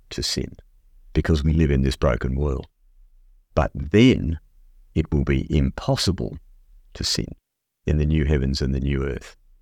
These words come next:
So God has done everything that it's possible for him to do without violating his having made us in his image. So he's taken it all on himself so that we get to go free. We get to have a resurrection body.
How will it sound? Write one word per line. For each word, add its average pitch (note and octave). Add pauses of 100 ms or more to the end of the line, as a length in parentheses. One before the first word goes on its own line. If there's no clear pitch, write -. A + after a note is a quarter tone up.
(260)
So C3
God F3
has C3
done D#3+
everything G3 (600)
that F#2+
it's -
possible G#2+
for G2+
him G2+
to G2
do C2+ (320)
without A#2 (100)
violating D#2 (500)
his E2
having D#2+
made G2
us - (140)
in D2
his C#2+
image. C2+ (220)
So -
he's F#2+
taken G2
it E2
all E2+
on C#2+
himself B1+
so C#2+
that B1
we E2+ (220)
get E2+ (120)
to C2
go D2+
free. C2 (1120)
We E3
get G#2+
to G2
have F#2+
a F#2+
resurrection G#2+
body. D3+